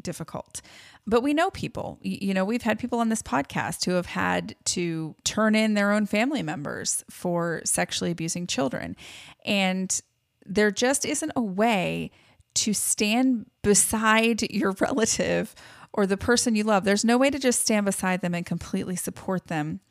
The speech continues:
without causing pain for their victims. There's not a way to do it. And you kinda see that in the Duggar Zone family. You see it where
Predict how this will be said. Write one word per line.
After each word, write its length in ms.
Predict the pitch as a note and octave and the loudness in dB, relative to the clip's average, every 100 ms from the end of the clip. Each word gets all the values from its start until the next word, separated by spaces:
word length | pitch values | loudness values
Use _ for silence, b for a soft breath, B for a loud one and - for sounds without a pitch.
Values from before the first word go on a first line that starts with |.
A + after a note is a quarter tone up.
| B B B _ | B B B _
without 640 | B3 A#3+ - G#3 A#3 C4+ - | 4 4 4 2 4 2 -2
causing 560 | - G3+ G3+ G#3 F#3 | -2 0 2 -2 -6
pain 640 | - - A3+ G#3+ F3 E3+ - | -6 -6 -2 -2 -2 -4 -8
for 200 | - - F3+ | -10 -6 -2
their 180 | F3 | 0
victims. 600 | F3 A#3 C4 - - A3+ | 0 -2 -4 -10 -10 -10
There's 280 | - G#3+ G#3 | -2 -2 0
not 240 | G#3+ B3 E4 | 0 0 0
a 60 | |
way 160 | A#3 G3 | 0 0
to 100 | F3 | -2
do 180 | - E3+ | -6 -6
it. 80 | |
And 140 | F3+ G3+ | -4 -2
you 160 | C4 - | -2 -6
kinda 240 | - E4+ G#4 | -8 -8 -6
see 300 | - B3+ D4 | -4 -2 0
that 340 | - D3 - - B B B | 0 0 -2 -8 B B B
in 180 | - A3 | -2 0
the 80 | G3+ | 0
Duggar 360 | F3+ G#3 A#3+ A3 | 2 2 2 -2
Zone 280 | F#3+ E3+ | -4 -6
family. 640 | F3 - F#3 G3+ - - - | -8 -4 -2 -2 -4 -8 -8
You 180 | G3+ A3 | -2 0
see 320 | - - A3+ | 0 0 0
it 180 | A3+ - | 0 -2
where 420 | F3+ F3+ E3+ E3 | -2 -2 -2 -4